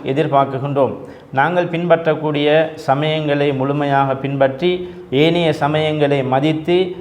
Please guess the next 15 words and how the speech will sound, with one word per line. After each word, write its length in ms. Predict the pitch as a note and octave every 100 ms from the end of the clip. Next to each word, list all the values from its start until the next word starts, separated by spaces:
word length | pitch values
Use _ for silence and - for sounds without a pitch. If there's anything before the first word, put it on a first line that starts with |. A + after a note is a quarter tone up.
| -
அனைவரும் 680 | - C#3 E3 D#3+ D#3 F3+ F#3+ - - -
இலங்கையர்களாக 960 | C#3 E3+ F#3 F#3 E3 D#3+ D3+ D3 C#3
வாழுவதற்கு 1000 | C3+ C#3+ C#3+ C3+ C3+ - F3 F#3 F#3 -
இந்த 240 | C3+ D3 C#3
மகாநாடு 800 | C3+ D3 D#3 D3+ C#3+ C#3+ E3+ E3
உறுதுணையாக 760 | B2 C#3+ D#3+ D#3+ D#3 D3 C#3+ C#3
இருக்கும் 600 | C3+ C#3 C#3 C3+ A#2+ B2+
என்று 280 | B2+ D3 D3+
நாங்கள் 440 | C#3+ C#3+ D3+ E3+ - - -
யாழ் 260 | C3+ D#3+
மாவட்ட 460 | F3 E3 D3+ D3+ C#3+
சர்வமத 460 | D3 D3 D3+ C#3+ C3+ C3+
பேரவையின் 440 | C#3+ C#3+ C#3+ C#3+
சார்பாக 560 | C3+ B2+ C3 B2 B2+ C#3
நம்புகின்றோம். 640 | C3+ C3+ C3+ C3+ C3 C#3